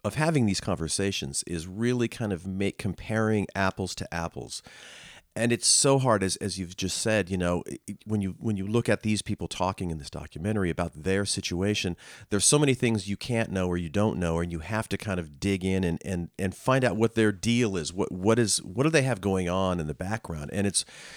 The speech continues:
y-, and just like it's, it's tough to, when you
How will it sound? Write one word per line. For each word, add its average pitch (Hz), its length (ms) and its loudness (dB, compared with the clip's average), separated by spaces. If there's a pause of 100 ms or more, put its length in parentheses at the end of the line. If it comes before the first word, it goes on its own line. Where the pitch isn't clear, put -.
(460)
y-, 117 300 0
and 123 160 4
just 151 180 4
like 127 160 4
it's, - 160 -2
it's - 240 -2
tough - 280 0
to, 107 180 -2 (140)
when 113 140 -2
you 98 300 -2